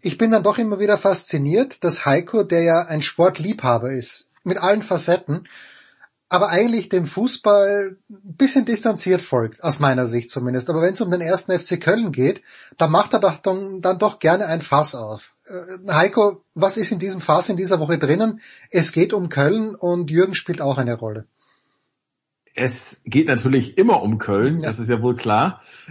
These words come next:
Speaker 2: Äh, jede Woche, jeden Tag. Aber in diesem Falle geht es darum, dass, äh, Jürgen in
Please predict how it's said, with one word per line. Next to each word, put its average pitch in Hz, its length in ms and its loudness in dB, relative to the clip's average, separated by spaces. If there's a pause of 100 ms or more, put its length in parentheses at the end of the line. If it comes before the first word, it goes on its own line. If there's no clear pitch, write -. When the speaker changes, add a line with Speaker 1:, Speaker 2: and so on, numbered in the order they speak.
Speaker 2:
Äh, 123 320 2
jede 131 440 0
Woche, 135 500 -2
jeden 151 340 0
Tag. 135 440 0 (400)
Aber 143 380 2
in 147 180 -2
diesem 180 340 -2
Falle 170 480 0
geht 151 280 0
es 151 160 -6
darum, 151 440 0
dass, 143 540 -2
äh, 135 320 2 (140)
Jürgen 175 400 4
in 139 200 -4